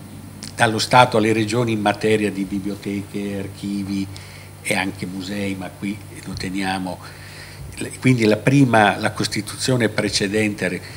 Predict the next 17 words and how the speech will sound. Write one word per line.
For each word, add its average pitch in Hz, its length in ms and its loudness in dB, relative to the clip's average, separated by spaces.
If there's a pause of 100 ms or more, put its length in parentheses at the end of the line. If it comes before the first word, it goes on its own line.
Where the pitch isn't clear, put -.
(280)
n-, 131 240 2
non 175 180 8
sono 139 280 6
mai 110 200 6
state 98 360 0
fatte. - 540 -2 (1040)
Questo 254 360 8
ha 147 80 12
prodotto 170 560 6
un 127 140 2
clima 175 380 6
di 135 220 -2
tensione 110 920 2
che 117 160 -4
si - 320 2
è, 127 300 6
ehm, 104 680 -6